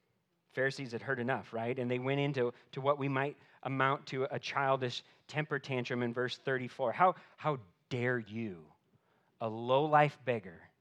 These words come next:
try to teach us about God's ways? You were born entirely in sin." That's the accusation. They'd been outwitted by a blind man, and they were outraged because of it. They should have seen this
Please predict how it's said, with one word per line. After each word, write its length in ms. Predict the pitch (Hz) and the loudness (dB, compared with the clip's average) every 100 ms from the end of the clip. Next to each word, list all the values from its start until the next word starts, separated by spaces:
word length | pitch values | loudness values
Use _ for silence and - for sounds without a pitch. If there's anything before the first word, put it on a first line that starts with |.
| _ _ _ _ _ _ _ _ - | _ _ _ _ _ _ _ _ -12
try 160 | - 131 | -4 -4
to 80 | |
teach 340 | 117 - 120 - | -4 -10 -12 -10
us 500 | 135 98 - - - - _ - | -6 -8 -8 -20 -20 -20 _ -16
about 300 | 104 101 - | -12 -12 -12
God's 280 | 95 90 92 | -16 -16 -16
ways? 440 | 90 85 - - _ _ _ _ _ _ _ _ _ | -18 -18 -20 -20 _ _ _ _ _ _ _ _ _
You 300 | - - 143 | -20 -8 -4
were 140 | 185 170 | 0 0
born 240 | 139 139 | 2 0
entirely 680 | 127 113 123 120 120 110 104 - - - | 0 -2 -4 -2 -2 -4 -8 -14 -20 -10
in 180 | 123 110 | -4 -4
sin." 400 | - 127 107 95 | -4 -6 -4 -6
That's 200 | 90 - | -10 -8
the 140 | 117 | -6
accusation. 760 | 110 - 107 110 104 - 92 90 _ _ _ _ _ _ _ _ _ _ | -6 -6 -8 -6 -6 -8 -12 -16 _ _ _ _ _ _ _ _ _ _
They'd 160 | 117 131 | -6 -2
been 100 | 131 | 2
outwitted 400 | 127 147 131 127 | 2 2 -2 2
by 120 | 123 | 2
a 80 | 117 | 2
blind 320 | 113 120 131 | -2 -2 0
man, 200 | 123 113 | 0 0
and 100 | 110 | -2
they 100 | 113 | -2
were 160 | 110 120 | -4 -4
outraged 680 | 117 127 - 117 107 113 - | 2 2 2 -4 -4 -8 -12
because 400 | 117 - 127 123 | -12 -6 -2 -2
of 120 | 120 | -2
it. 160 | 107 107 | -6 -6
They 80 | 120 | -4
should 260 | - 151 | -2 0
have 120 | 160 147 | 0 -2
seen 380 | - 151 151 | -2 0 2
this 220 | 151 143 | 2 0